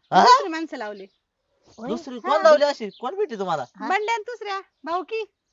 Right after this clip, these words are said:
Speaker 1: त्यांच्यापेक्षा कमी करतो. तुम्ही आठशे म्हणला होता ना त्या आम्हाला पण, त्यांना पण आठशे दिला असेल. आम्ही सातशेच करतो.
Speaker 3: हा.
Speaker 2: अरे तुम्ही सातशेत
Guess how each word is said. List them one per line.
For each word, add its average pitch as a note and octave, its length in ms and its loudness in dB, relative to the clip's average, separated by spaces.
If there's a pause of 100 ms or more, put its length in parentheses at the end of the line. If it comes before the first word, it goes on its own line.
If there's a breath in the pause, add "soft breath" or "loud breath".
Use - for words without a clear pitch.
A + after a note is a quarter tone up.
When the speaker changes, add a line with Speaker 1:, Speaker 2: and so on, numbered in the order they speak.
(300)
Speaker 1:
त्यांच्यापेक्षा C#4+ 600 4
कमी D4 100 0
करतो. A#3+ 400 2
तुम्ही C4+ 220 -2
आठशे C4 260 0
म्हणला C4 200 2
होता A3+ 140 2
ना G3+ 40 -8
त्या G#3 200 2
आम्हाला G#3 220 2
पण, F3+ 220 -8
त्यांना G#3 220 0
पण G3+ 120 0
आठशे A3+ 300 -2
दिला G3+ 180 2
असेल. F#3+ 140 0 (280)
आम्ही G#4 140 0
सातशेच G#4 420 2
करतो. G#3 420 -2
Speaker 3:
हा. D#4+ 200 -4 (320)
Speaker 2:
अरे F3+ 140 -20
तुम्ही D4 280 -12
सातशेत D#4+ 500 -8